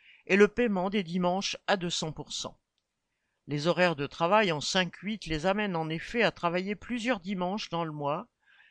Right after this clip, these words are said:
mais au lieu d'être payés le double comme le prévoit la loi,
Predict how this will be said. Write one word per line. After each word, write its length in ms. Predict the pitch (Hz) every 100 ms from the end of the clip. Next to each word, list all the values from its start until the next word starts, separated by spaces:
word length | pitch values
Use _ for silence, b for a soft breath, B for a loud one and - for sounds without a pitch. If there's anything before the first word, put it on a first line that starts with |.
| b
mais 200 | 147 160
au 80 | 202
lieu 220 | 220 262
d'être 320 | 202 190 - 175
payés 360 | 214 214 190
le 80 | 175
double 460 | 139 202 214 135 139
comme 220 | 151 143
le 80 | 139
prévoit 400 | - 170 143 135
la 140 | 131
loi, 360 | 151 233 254